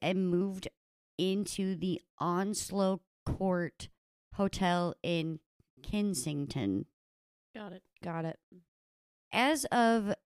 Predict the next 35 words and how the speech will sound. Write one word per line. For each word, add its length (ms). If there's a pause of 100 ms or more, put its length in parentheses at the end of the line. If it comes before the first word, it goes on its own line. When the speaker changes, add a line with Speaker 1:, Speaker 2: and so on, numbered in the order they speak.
(260)
Speaker 1:
nineteen 760
forty-seven, 1080
John 400
had 340
gambled 460
away 340
most 580
of 160
that 200
money. 440 (420)
Speaker 2:
Makes 360
sense. 380 (200)
Speaker 3:
Yeah. 480 (480)
Speaker 1:
But 200
he 100
had 140
a 40
plan. 400 (1040)
He 100
wasn't 340
just 180
Speaker 3:
Of 40
Speaker 1:
gonna 160
be 120
Speaker 3:
course 180
he 120
Speaker 1:
broke 320
Speaker 3:
did. 40
Speaker 1:
as 120
fuck. 280 (1040)
So 180
what 100
did 140
he 80
do? 380